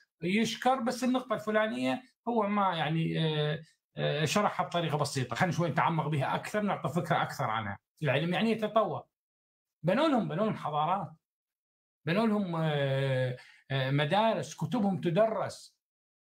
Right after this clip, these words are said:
تخيل يا عزيزي المسلم، خليني أصدمك بهذه المعلومة، المطبعة اللي تطبع الورق قبل أربعمائة سنة فقط الإسلام سمح بدخولها لل-، لل-، للبلاد الإسلامية.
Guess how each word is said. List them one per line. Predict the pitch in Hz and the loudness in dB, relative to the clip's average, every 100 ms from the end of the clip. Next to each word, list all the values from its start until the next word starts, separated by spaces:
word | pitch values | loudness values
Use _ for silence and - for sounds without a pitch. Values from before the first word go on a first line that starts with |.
| _ 226 | _ -2
تخيل | - 294 339 240 | 2 4 4 4
يا | 240 | 4
عزيزي | 214 214 214 180 | 4 0 -2 -2
المسلم، | 180 180 165 160 | 0 0 -2 -2
خليني | - 190 180 | 0 2 2
أصدمك | - 190 170 165 | 0 -2 0 2
بهذه | 156 165 143 | 2 2 0
المعلومة، | 143 135 110 123 117 123 - _ _ - | 0 0 0 0 0 -2 -4 _ _ -6
المطبعة | 151 160 185 160 123 92 95 - _ _ _ _ - | 0 2 2 0 -2 -2 -4 -14 _ _ _ _ -6
اللي | 151 | -4
تطبع | 143 160 160 147 | -2 -2 0 2
الورق | 143 147 131 - - _ _ _ _ - | 2 2 0 -2 -12 _ _ _ _ -2
قبل | 185 151 135 | -2 -2 0
أربعمائة | 175 165 151 131 180 165 190 | 0 2 2 0 -2 0 -2
سنة | - - 208 220 | -2 0 2 0
فقط | 226 - 269 262 285 - - | -4 -2 -2 0 0 -2 -6
الإسلام | 175 170 175 170 | -4 -2 0 0
سمح | 135 165 - | 0 -2 -2
بدخولها | 117 107 107 95 90 | -4 -6 -4 -4 -4
لل-، | 95 90 | -6 -10
لل-، | 98 110 104 101 - - - | -6 -4 -4 -6 -14 -12 -4
للبلاد | 127 117 110 101 | -2 -2 -2 -4
الإسلامية. | 90 - 90 85 - | -6 -6 -8 -8 -12